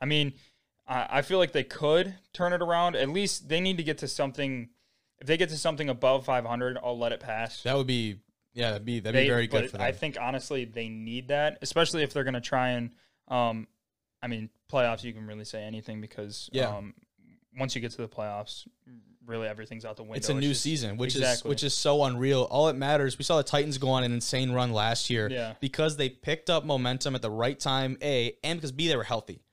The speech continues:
Speaker 1: Yeah,
Speaker 2: And that was
Speaker 1: exactly.
Speaker 2: something that a lot of teams did not, they didn't have that luxury. So we've seen the Eagles do that too.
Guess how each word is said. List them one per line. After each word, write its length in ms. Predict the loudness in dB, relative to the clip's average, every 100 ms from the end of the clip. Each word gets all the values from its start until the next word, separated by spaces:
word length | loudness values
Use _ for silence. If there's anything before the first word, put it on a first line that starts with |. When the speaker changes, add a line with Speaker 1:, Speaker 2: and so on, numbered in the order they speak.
| _
Speaker 1:
Yeah, 160 | 0 2
Speaker 2:
And 100 | 4
that 180 | 6 6
was 120 | 6
Speaker 1:
exactly. 40 |
Speaker 2:
something 360 | 4 2 0 0
that 220 | 2 0
a 60 | 0
lot 180 | 0 0
of 80 |
teams 300 | -2 -2 -2
did 140 | -2 -2
not, 380 | 0 0 -2 -8 -4
they 100 | 0
didn't 160 | 0
have 220 | 0 -2 0
that 180 | -2 -2
luxury. 500 | -4 -2 0 0 -4 -14 -12
So 340 | 0 2 4 2
we've 240 | 0 -2
seen 140 | 0
the 40 | 0
Eagles 280 | 0 0 2
do 100 | 4
that 140 | 2
too. 280 | 2 -2 -4